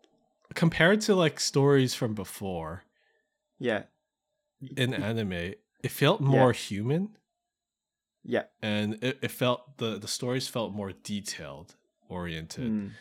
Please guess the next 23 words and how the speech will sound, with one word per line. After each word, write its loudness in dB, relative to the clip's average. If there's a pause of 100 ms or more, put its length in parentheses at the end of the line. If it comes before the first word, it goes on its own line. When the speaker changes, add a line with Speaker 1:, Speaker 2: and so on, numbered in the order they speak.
(360)
Speaker 2:
They, 4
they 6
actually 4
constructed, -2
like, -4
a -2
world, -4
right? -8
Speaker 1:
Yeah. 6
Speaker 2:
And, -2
and -6
all -4
the -10
characters -6
that -8
surrounds -12
it. -4
Speaker 1:
Like, 6
they 8
really 8
spent 6
time, 2
like, -2